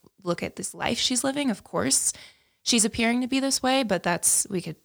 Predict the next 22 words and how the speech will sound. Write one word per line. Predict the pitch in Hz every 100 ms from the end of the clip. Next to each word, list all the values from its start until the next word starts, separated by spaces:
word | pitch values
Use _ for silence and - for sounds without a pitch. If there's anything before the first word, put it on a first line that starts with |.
| _ -
do | 170
a |
whole | 165 -
podcast | - - - -
on | - 58
that. | - - - - - - _ _ -
Um, | 185 175 175 208 _ _ -
and | 202
so | 196 180 175
I |
moved | 185 180
in | 190
with | 175
my | 175
dad, | 170 165
who | 170
I | 165
hadn't | 175
been | 175 180
speaking | - 180 175 170
to, | 165 170
and | 175 170